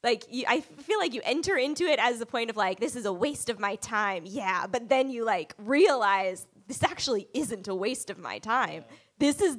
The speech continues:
Speaker 1: the most productive thing I could be doing." Um, 'cause it's what Luke was saying. It's like everything else fades away, and this is what, like, this is what actually has eternal value. Um,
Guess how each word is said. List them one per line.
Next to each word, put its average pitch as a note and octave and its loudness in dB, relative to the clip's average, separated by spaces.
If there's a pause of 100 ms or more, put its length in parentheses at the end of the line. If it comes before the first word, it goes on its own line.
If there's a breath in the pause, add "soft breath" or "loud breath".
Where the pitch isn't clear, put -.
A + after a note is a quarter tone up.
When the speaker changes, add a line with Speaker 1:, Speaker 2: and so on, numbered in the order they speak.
Speaker 1:
the C#4+ -2
most A3 -2 (240 loud breath)
productive A3 0
thing A#3 0
I G#3 2
could G#3 -6
be F#3 -14 (160)
doing." G3+ -2 (420 soft breath)
Um, G3+ 4
'cause B3 -8
it's G#3+ -12
what A#3 2
Luke C#4 -2
was A3+ 0
saying. G3 0
It's G#3+ -4
like G3+ 2
everything A#3+ 2
else A3+ 2
fades G#3+ 2
away, G#3 4
and G3 -4
this A3 -2
is A3 -6
what, G3 0 (220 soft breath)
like, G3+ 0
this B3+ 4
is A#3+ -6
what G#3+ 2
actually G3 0
has F#3+ -2
eternal F#3+ -6
value. F3+ -4 (500 soft breath)
Um, F#3 0